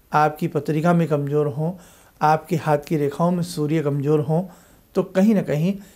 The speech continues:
व्यक्ति निस्तेज भी हो जाता है। आलस्य, सुस्ती, प्रमाद व्यक्ति को घेर लेती है और व्यक्ति का, ख़ास तौर से व्यक्ति, व्यक्ति की जो कीर्ति, यश है, वो धूमिल होने लगती है।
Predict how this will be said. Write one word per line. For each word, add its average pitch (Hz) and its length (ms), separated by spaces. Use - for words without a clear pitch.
व्यक्ति 165 340
निस्तेज 160 460
भी 143 120
हो 131 120
जाता 123 300
है। 127 200
आलस्य, 185 440
सुस्ती, - 380
प्रमाद 156 480
व्यक्ति 170 360
को 175 140
घेर 165 240
लेती 156 360
है 156 320
और 196 160
व्यक्ति 180 440
का, 208 220
ख़ास 156 400
तौर 175 160
से 180 180
व्यक्ति, 165 420
व्यक्ति 160 460
की 202 100
जो 190 140
कीर्ति, 175 600
यश 190 200
है, - 280
वो 190 100
धूमिल 170 380
होने 135 200
लगती 127 340
है। 196 200